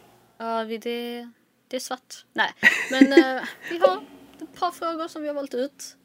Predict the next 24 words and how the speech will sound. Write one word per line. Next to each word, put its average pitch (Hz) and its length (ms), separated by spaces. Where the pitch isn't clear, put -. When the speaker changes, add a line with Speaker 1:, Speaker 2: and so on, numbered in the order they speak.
Speaker 1:
Eh, 247 640
Dajan 262 400
Lukas 254 680
från 240 160
Twitter 220 560
säger 196 600
att, 214 600
eh, 160 220
han 190 120
ska 214 140
köpa 220 240
en 214 60
ny 214 120
dator, 214 400
eh, 220 460
och 220 200
har 339 300
all 349 260
hårdvara 202 460
kvar, - 400
klart. - 440
Speaker 2:
Mm. 277 200
Speaker 1:
Eh, - 360
men 247 460